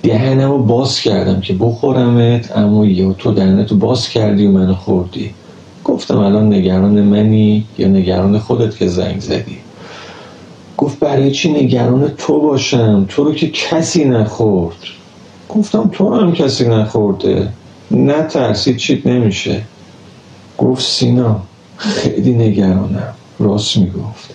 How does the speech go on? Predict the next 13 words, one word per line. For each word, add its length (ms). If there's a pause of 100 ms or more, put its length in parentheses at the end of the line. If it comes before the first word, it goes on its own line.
صداش 580
طوری 380
بود 340
که 180
معلوم 440
بود 140
واقعاً 440
ترسیده. 760 (1300)
پرسیدم: 480
"صبحونه 420
خوردی؟" 680 (880)
گفت: 340
"نه." 320